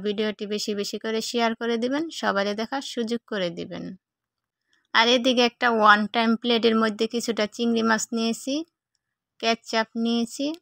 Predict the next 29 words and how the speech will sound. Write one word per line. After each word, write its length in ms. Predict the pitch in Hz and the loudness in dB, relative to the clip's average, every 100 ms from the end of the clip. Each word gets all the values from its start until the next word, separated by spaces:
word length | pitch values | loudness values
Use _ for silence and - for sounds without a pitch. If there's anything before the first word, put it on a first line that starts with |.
| - | -2
আর 160 | 196 202 | -2 0
নিয়ে 140 | 220 220 | -2 -2
নিলাম 340 | 220 208 233 330 _ _ _ _ _ _ _ _ _ _ - | -2 0 -2 -4 _ _ _ _ _ _ _ _ _ _ -8
লাল 300 | 190 208 220 | 4 6 6
মরিচের 520 | 226 226 220 214 226 208 | 2 0 -2 -2 -4 -4
সস। 340 | - - - - - - - _ _ - | -6 -6 -6 -6 -6 -8 -14 _ _ 0
লাল 260 | 208 214 220 | 6 6 6
মরিচের 460 | 226 226 220 226 226 - | 0 0 0 -2 0 -2
সস 300 | 190 196 202 | 2 2 2
আর 180 | 214 208 233 | 2 0 0
কেচাপ 460 | - 208 - 214 202 | -8 -8 -6 -4 -4
দিয়ে 220 | 196 214 214 | -4 -4 -4
কিন্তু 360 | 220 214 - 254 - _ _ | -4 -8 -6 -8 -8 _ _
চিংড়ি 300 | 233 226 214 | -4 -2 0
মাছ 200 | 208 208 202 | 0 0 0
ভাজা 260 | 208 214 | -2 -2
খেতে 300 | 233 233 220 226 | -4 -6 -6 -6
কিন্তু 300 | - 220 - 233 | -6 -8 -4 -2
অনেক 280 | 190 185 - | 0 -2 -8
মজা। 360 | 180 175 175 180 190 _ _ _ _ _ _ _ _ - | -12 -10 -10 -12 -12 _ _ _ _ _ _ _ _ -2
আর 140 | 202 214 | 2 4
এভাবে 400 | 233 254 254 240 | 6 8 6 6
যদি 260 | 233 247 247 | 4 2 2
তেল 280 | 240 240 240 247 | 2 4 4 4
ছাড়া 260 | 240 220 220 - | 2 4 4 0
চিংড়ি 360 | 247 247 233 | -2 0 2
মাছ 240 | 226 220 220 196 | 4 4 4 0
ভেজে 320 | 196 190 214 | 0 0 0
দেন, 260 | 208 208 | 0 2